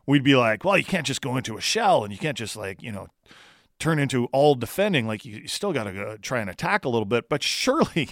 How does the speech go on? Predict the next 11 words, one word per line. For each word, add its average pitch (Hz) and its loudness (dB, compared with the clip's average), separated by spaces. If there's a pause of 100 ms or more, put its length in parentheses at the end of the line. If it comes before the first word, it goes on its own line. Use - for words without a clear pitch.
(160)
<laughs> - -20
there's - 0
gotta - -4
be 156 0 (380)
a 165 8
happy 180 8
medium 151 2
between 139 0
running 160 0
and 143 0
gunning 139 4